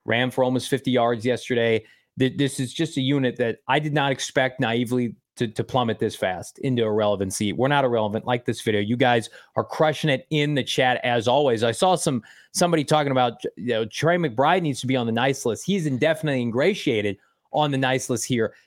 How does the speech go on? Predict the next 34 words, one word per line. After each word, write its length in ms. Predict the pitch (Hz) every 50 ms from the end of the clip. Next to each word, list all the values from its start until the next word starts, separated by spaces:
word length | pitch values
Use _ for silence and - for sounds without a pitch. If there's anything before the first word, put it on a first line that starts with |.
| _ -
at 140 | 123 127 -
P 140 | - 135 147
H 180 | 139 127 - -
N 60 | 131
X, 140 | 123 - -
P 160 | - - 139
H 140 | 127 117 -
N 60 | 127
X 140 | 120 104 -
Cardinals, 400 | - 135 131 135 131 127 110 -
so 180 | - 185 202
much 260 | 190 156 180 214 - -
so 360 | - 147 113 101 98 101 - _ _ _ _ -
that, 260 | 123 127 127 123 123 -
uh, 300 | - 135 123 117 117 120 - -
I, 180 | 135 135 135 - - -
I 80 | 135 131
saw 300 | - - 220 233 254 269
this 200 | 262 220 - -
tweet 340 | - 170 190 151 131 - _ -
earlier 360 | 147 147 147 151 143 135 127
today. 280 | 110 - 113 120 107
Somebody 300 | 117 - 151 156 156 135
sent 320 | 110 - - 127 120 110 -
it 120 | 107 -
to 140 | - 120 107
me, 220 | 104 98 98 - _ _ _ _ _ _ _ -
and 120 | - 135 131
it 40 | 127
just 260 | 123 156 196 196 -
kinda 240 | - 220 226 214 202
puts 400 | - - 180 180 156 139 - - - -
into 280 | 165 160 160 - 165
perspective 640 | 151 - 139 - - - 135 131 - - 120 110 98